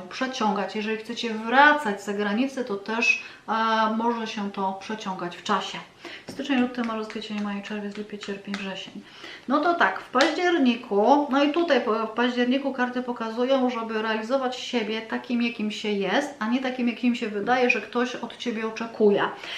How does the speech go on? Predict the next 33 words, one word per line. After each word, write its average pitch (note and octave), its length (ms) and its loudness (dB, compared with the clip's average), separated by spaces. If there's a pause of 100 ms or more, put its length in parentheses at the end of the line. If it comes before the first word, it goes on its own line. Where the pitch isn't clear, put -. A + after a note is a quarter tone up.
(160)
Karty D#4+ 280 6
też D#4+ 140 0
pokazują C4+ 600 0
tutaj, A3 280 -2
że A3 60 -4
jeżeli B3 260 0
będziesz A#3 460 0 (140)
tu C4+ 80 0
inwestował, A#3 640 0
inwestowała A3 640 -2
w A3 80 -4
środek G3+ 320 -2
ruchomy, A3+ 600 2 (540)
to D#4 500 10
sprawdź, C#4+ 640 4
co C4+ 240 0
jest B3 280 0
zakryte, C4 580 2 (220)
bo G3 60 -2
jeśli A3+ 200 -4
nie A3+ 120 -4
zapytasz, A#3+ 540 -2
to A#3 80 -10
ci - 180 -8
nie G#3 80 -4
powiedzą A#3 580 0
i - 20 -2
może A3+ 420 0
być A#3+ 180 -4
u, A3+ 380 -6
u A3+ 180 0
zakup A3+ 460 -4
nietrafiony. A3+ 720 -2